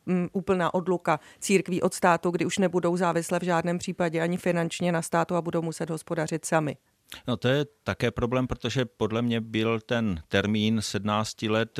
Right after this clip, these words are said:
Speaker 2: zvolen strašně dlouhý. V těch předcházejících návrzích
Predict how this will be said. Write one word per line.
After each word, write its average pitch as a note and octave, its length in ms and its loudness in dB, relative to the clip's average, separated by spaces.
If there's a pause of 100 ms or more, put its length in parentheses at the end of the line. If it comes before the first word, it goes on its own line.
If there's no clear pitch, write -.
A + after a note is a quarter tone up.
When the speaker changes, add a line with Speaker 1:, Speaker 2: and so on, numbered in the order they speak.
(100)
Speaker 2:
zvolen G#2 480 0
strašně A2 800 0 (380)
dlouhý. A2 420 0
V - 80 -10
těch - 200 -2
předcházejících G2+ 880 -2 (220)
návrzích G2+ 680 0